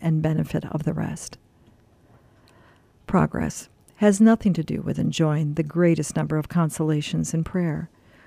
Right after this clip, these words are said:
or with raptures, visions, or favors often given by the Lord, the value of which we cannot estimate until we reach the world to come. The other things I've been describing are current coin,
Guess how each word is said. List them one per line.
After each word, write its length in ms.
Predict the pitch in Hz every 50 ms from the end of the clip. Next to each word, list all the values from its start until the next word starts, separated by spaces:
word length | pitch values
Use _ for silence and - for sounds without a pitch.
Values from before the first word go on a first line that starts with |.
| - - _
or 240 | - 196 202 208 220
with 240 | 214 208 220 220 -
raptures, 800 | 190 190 180 175 175 - - - 151 160 160 160 156 - - - -
visions, 800 | 156 156 160 - 185 180 175 160 165 160 151 160 165 160 165 -
or 240 | 165 165 165 170 170
favors 680 | - - - 185 180 180 160 147 156 156 156 151 - - - - - - -
often 360 | 196 214 233 - - 226 233
given 300 | 220 214 208 - 220 214
by 180 | 190 185 185 160
the 140 | 147 156 147
Lord, 380 | 156 165 160 - - - - - _ _ _ - - - - - - -
the 60 | -
value 380 | 180 190 214 214 196 160 147 143
of 100 | 139 -
which 220 | 156 151 - - - - _ _ _ _ _ -
we 80 | 220
cannot 400 | 214 - - 240 233 214 190 -
estimate 520 | - 156 151 - - - 156 151 151 156 160
until 300 | 175 175 160 - 185 175
we 160 | 165 175 175
reach 300 | 156 160 151 151 - -
the 100 | - 175
world 240 | 165 156 147 143 147
to 80 | -
come. 460 | - - - 185 185 165 - - 147 - _ _ _ _ _ _ _ _ _ _ _ _ _ _ _ _ _ _ _ _ _ _ _ _ _ _ _ _ _ _ _ _ _
The 120 | - - -
other 200 | 247 294 320 294
things 280 | - - 208 196 180
I've 200 | 208 180 170 170
been 140 | - 170 160
describing 720 | 160 160 - - - 208 208 208 190 160 143 147 147 156 - _ _ _ _ _ -
are 80 | 214 220
current 460 | - - - - 262 269 233 135 -
coin, 440 | - - 151 135 127 - - 190